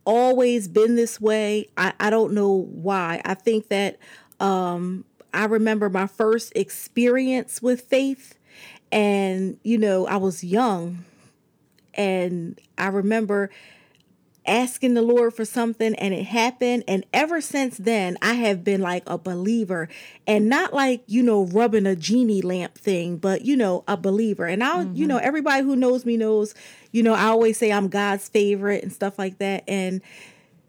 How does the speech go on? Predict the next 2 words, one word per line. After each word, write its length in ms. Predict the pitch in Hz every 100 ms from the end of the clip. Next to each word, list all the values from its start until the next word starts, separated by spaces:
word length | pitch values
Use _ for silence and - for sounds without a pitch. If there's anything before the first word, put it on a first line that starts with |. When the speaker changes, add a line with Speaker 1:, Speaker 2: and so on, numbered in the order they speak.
| _ _ _ _ _ _
Speaker 1:
sometimes 1040 | - - 330 415 415 311 294 262 254 247 -
situations 1160 | - - 294 - 247 220 262 247 - 208 208 -